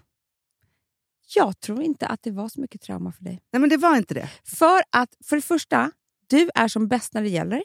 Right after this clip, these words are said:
Speaker 2: Mm.
Speaker 1: Alltså, då, då känner du, "Jag kan det här, jag steppar upp."
Speaker 2: Mm.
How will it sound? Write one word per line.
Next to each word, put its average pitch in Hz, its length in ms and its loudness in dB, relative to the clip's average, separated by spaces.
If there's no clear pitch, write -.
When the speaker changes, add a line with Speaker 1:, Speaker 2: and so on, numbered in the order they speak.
Speaker 2:
Mm. 180 260 0
Speaker 1:
Alltså, 247 300 4
då, 277 300 4
då 294 240 4
känner 302 380 4
du, 147 200 -2
"Jag 170 320 0
kan 302 220 0
det 233 80 0
här, 147 180 -6
jag 156 140 -6
steppar 240 300 2
upp." 254 240 2
Speaker 2:
Mm. 175 220 4